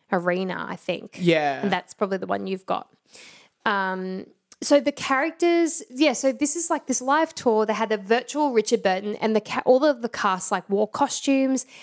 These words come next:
Speaker 1: and there were staging elements. Like, it's a proper musical. Like, they had, you know, effects and a set. Usually the band is on stage 'cause they're so important.
Speaker 2: Yeah.
Speaker 1: But that's not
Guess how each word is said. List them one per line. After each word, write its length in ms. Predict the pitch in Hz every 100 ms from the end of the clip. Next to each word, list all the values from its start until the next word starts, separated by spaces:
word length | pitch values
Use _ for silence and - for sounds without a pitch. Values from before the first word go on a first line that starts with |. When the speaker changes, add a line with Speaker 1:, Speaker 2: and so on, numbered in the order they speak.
| -
Speaker 1:
and 100 | 220
there 60 | 220
were 60 |
staging 500 | 208 - 214 220 240
elements. 720 | - 214 214 208 208 - - - -
Like, 200 | - 220
it's 160 | - 226
a 60 | 277
proper 300 | - 330 240
musical. 480 | 208 240 214 -
Like, 180 | 190 190
they 60 | 208
had, 380 | - 202 190 190
you 80 | 190
know, 160 | 180
effects 540 | - 208 233 220 - -
and 280 | 196 196 -
a 100 | 202
set. 480 | - 220 202 - - - - -
Usually 440 | 269 294 330 349
the 120 | 302 262
band 260 | 190 196
is 100 | 214
on 140 | 185 185
stage 360 | - 175 202
'cause 100 | -
they're 80 | 180
so 220 | 170 185 170
important. 560 | 202 226 233 302 320
Speaker 2:
Yeah. 220 | 226 165 131
Speaker 1:
But 60 |
that's 220 | 262 262 -
not 160 | 180